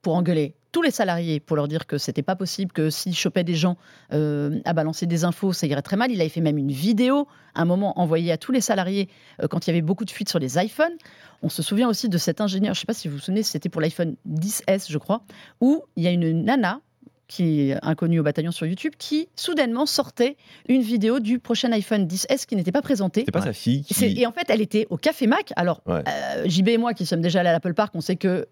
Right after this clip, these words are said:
Speaker 1: et encore c'était l'ancien, c'était à, au Loop, à
Speaker 2: Mm.
Speaker 1: l'Infinity Loop, personne ne peut rentrer et tu ne peux encore moins filmer. Et là, la, la gamine filmait l'iPhone dix S tranquille.
Speaker 3: Et c'était qui ?
Speaker 1: La fille d'un des ingénieurs de,
Speaker 3: <laughs>
Speaker 1: alors ça c'est souvent comme ça,
Speaker 2: Ouais.
Speaker 1: lui s'en, lui s'en foutait, il se barrait.
Speaker 3: Ouais.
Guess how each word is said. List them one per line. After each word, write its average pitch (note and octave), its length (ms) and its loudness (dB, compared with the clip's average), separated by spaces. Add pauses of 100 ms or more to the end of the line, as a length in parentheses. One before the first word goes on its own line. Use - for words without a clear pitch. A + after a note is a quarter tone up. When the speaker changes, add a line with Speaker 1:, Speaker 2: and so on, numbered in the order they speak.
Speaker 1:
et G3+ 80 4
encore A#3+ 180 -2
c'était - 140 -2
l'ancien, F#3+ 300 0
c'était D3+ 280 -2
à, C3 280 -2
au F#3 120 2
Loop, G3+ 260 0
à E3+ 100 0
Speaker 2:
Mm. F3 40 0
Speaker 1:
l'Infinity F3+ 460 0
Loop, G3 180 -2 (340)
personne A3 320 0
ne F#3 80 0
peut F3+ 120 0
rentrer G#3 360 0
et A3+ 80 2
tu A#3+ 140 -2
ne A#3 40 4
peux C#4 120 0
encore G3+ 240 0
moins B3+ 160 0
filmer. D3 340 0 (320)
Et C#4 100 4
là, C#4+ 140 6 (100)
la, A#3 80 0 (120)
la F#3 100 2
gamine F#3 240 2 (360)
filmait D4 580 2
l'iPhone A3+ 360 0
dix F3 280 -6
S C#4+ 180 -2
tranquille. - 380 -6 (240)
Speaker 3:
Et - 20 2
c'était C3 140 0
qui ? C4 240 2 (180)
Speaker 1:
La E3+ 100 4
fille F4 280 -2
d'un B3+ 100 2
des F3 200 0
ingénieurs E3+ 500 2 (640)
de, F#3+ 80 4
Speaker 3:
<laughs> F#3+ 60 4
Speaker 1:
alors D#3+ 260 2
ça E3 80 -6
c'est - 160 -6
souvent F3 180 0
comme F3+ 120 2
ça, E4 160 2 (100)
Speaker 2:
Ouais. A#2+ 160 2
Speaker 1:
lui C4+ 200 4
s'en, - 200 0 (220)
lui D#4+ 120 2
s'en D4+ 140 -6
foutait, D#4 280 -8
il A#3 80 -2
se E3+ 40 -6
barrait. E3+ 300 0 (160)
Speaker 3:
Ouais. G#2+ 160 0